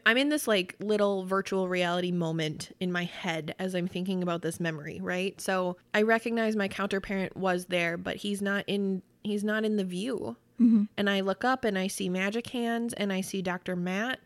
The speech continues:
Speaker 1: which I have a very fun story about. Maybe we'll talk about in our pregnancy episode, so stay tuned. But I can see them and they're very much a part of that moment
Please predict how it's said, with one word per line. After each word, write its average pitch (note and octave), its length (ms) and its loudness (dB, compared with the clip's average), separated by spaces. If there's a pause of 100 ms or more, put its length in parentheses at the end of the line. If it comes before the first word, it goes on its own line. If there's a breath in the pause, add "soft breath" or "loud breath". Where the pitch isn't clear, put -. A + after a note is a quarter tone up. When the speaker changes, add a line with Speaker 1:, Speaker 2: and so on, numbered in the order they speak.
(120)
Speaker 1:
which G#3 400 0
I G3+ 40 2
have G3 180 -2
a F#3+ 80 -2
very F3+ 260 0
fun F#3 240 -2
story F#3+ 300 -4
about. G3 320 -2
Maybe F#3+ 260 -2
we'll G#3 140 -4
talk G#3 240 -8
about G3+ 240 -6
in G#3 80 -6
our G#3 80 -4
pregnancy G#3+ 520 -6
episode, A3 520 -6
so G3+ 100 -8
stay G#3 220 -6
tuned. A#3 340 -6 (600 soft breath)
But G#3 280 2
I A3 80 2
can A3 200 -2
see A#3 220 -2
them G#3 440 0
and F#3+ 180 -2
they're G3+ 180 2
very G#3+ 220 0
much G#3+ 220 -2
a A3 40 -6
part G#3 240 -2
of G#3 80 0
that G#3 200 -4
moment G#3 480 -2